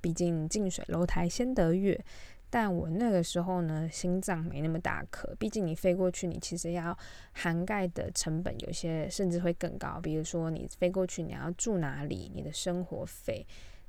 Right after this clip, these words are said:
然后当你没有找到工作的时候，你的压力是不是会开始越来越大？其实这些都是要考量进去的。那我那时候就是心脏真的比较小颗，所以呢，我就在台湾先找好工作。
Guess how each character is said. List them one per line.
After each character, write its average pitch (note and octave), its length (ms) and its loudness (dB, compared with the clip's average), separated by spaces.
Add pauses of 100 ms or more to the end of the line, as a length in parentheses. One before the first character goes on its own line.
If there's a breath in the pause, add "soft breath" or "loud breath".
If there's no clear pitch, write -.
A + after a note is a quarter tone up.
(280)
然 F#3 160 -8
后 E3+ 280 -2
当 F#3 200 -2
你 F3+ 80 0
没 D#3+ 120 2
有 F3+ 120 2
找 E3 160 -4
到 F3 140 2
工 E3+ 240 0
作 F3+ 100 2
的 D#3 60 -2
时 D#3+ 100 -6
候， D#3+ 100 -2
你 D#3 120 -4
的 - 140 -4
压 E3+ 180 2
力 A3 140 2
是 F3 120 -2
不 E3 80 0
是 E3+ 100 -2
会 F#3 120 -2
开 - 160 -6
始 A#2 140 -6
越 - 180 -2
来 - 140 -6
越 F#2 220 -6
大？ - 260 -8
其 - 120 -2
实 A#3 60 2
这 A#3+ 120 0
些 G#3+ 120 2
都 F#3+ 140 0
是 F#3 80 -2
要 E3+ 100 0
考 - 220 -6
量 - 260 -10
进 - 220 -8
去 - 180 -12
的。 - 160 -14 (400 loud breath)
那 G#3+ 220 2
我 D#3 180 4
那 F3+ 160 4
时 F3 100 0
候 E3 120 4
就 F3 120 0
是 D#3+ 320 2 (200 loud breath)
心 F3+ 260 4
脏 E3+ 220 2
真 D3+ 120 2
的 D3 80 2
比 - 100 -6
较 - 120 -6
小 - 320 -8
颗， - 220 -8 (340 loud breath)
所 E3 240 4
以 E3 80 4
呢， D#3 180 0
我 - 60 -2
就 E3 140 2
在 D#3+ 280 2
台 F3+ 360 10
湾 G#3+ 280 -2
先 G#3 240 -2
找 - 160 -4
好 - 240 -4
工 - 200 -6 (160)
作。 - 200 -8